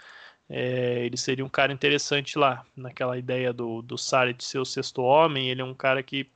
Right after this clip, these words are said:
que ajudaria muito a espaçar a quadra, né? É, não sei só se faz muito sentido, né, você tendo já o Bridges e o Oubre precisando de minutos ali, se você for considerar as duas posições de forward, você teria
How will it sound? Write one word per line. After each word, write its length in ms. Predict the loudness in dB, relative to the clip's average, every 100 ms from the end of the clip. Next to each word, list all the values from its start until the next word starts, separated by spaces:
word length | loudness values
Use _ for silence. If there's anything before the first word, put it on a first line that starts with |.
| _
que 80 | -4
ajudaria 440 | -4 -2 0 0
muito 220 | -2 -4 -6
a 20 |
espaçar 420 | 0 -2 2 0
a 40 |
quadra, 460 | 2 2 2 0 -8
né? 240 | -10 -12 -12 -20 -20 -20 -20 _ -14
É, 540 | -8 -4 -2 0 0
não 160 | -2 -6
sei 300 | 0 2 2
só 240 | 4 4
se 160 | 4 2
faz 200 | 2 2
muito 560 | -4 -2 -2 -2 -4
sentido, 1120 | -10 -8 -8 -6 -2 -2 0 2 2 2 0 -4
né, 240 | -4 -2
você 280 | -2 -4 -8
tendo 840 | -2 0 2 2 2 2 0 -2 -8 _ -20 -20 -20 _
já 380 | -8 0 4 6
o 100 | 6
Bridges 500 | 4 2 2 2 0
e 80 | 0
o 80 | 2
Oubre 280 | 2 0 -6
precisando 480 | -8 -2 0 0
de 120 | -2 -4
minutos 380 | -2 -2 0
ali, 120 | -2 -2
se 60 |
você 180 | -4 -6
for 100 | -6
considerar 480 | -6 -2 4 6 6
as 100 | 4
duas 220 | 0 0
posições 560 | 2 0 0 -4 -4 -4
de 60 |
forward, 520 | -2 6 8 8 4
você 220 | 0 -6 -4
teria 480 | -4 2 4 2